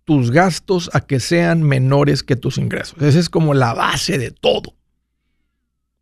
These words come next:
"Andrés, tengo un treinta por ciento menos de ventas". Pon tus gastos un treinta por ciento menos. No trates de sostener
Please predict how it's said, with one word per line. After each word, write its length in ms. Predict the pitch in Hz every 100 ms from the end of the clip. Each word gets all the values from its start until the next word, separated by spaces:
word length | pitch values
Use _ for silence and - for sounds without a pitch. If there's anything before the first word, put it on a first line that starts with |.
| _ _ _ _ _ _ -
"Andrés, 360 | 123 139 160
tengo 280 | - 160 165
un 120 | 165
treinta 460 | 156 165 175 175 165
por 160 | 143 131
ciento 360 | 165 156 156
menos 360 | 147 151 147 127
de 100 | 127
ventas". 480 | 175 190 202 190 - _ _ _ _ _ _
Pon 280 | 160 170 190
tus 240 | 180 147
gastos 360 | 143 175 160 160
un 140 | 170
treinta 400 | 151 156 151 165
por 120 | 160
ciento 260 | 120 113 127
menos. 400 | 151 185 156 131
No 180 | 147 151
trates 560 | - 175 165 190 185
de 100 | 156
sostener 880 | 131 139 120 - 127 123 143 160